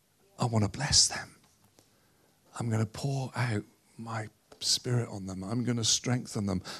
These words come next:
I'm gonna resource them because they're, they are showing me to others, because they're doing righteousness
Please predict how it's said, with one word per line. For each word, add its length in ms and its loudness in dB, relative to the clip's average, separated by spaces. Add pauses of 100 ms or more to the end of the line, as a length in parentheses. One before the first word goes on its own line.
I'm 160 2
gonna 180 4
resource 560 4
them 180 -2
because 480 4 (280)
they're, 560 6 (460)
they 640 2
are 300 -2
showing 760 2
me 720 4 (360)
to 180 4
others, 560 0 (520)
because 340 4
they're 280 2 (340)
doing 360 10
righteousness 960 2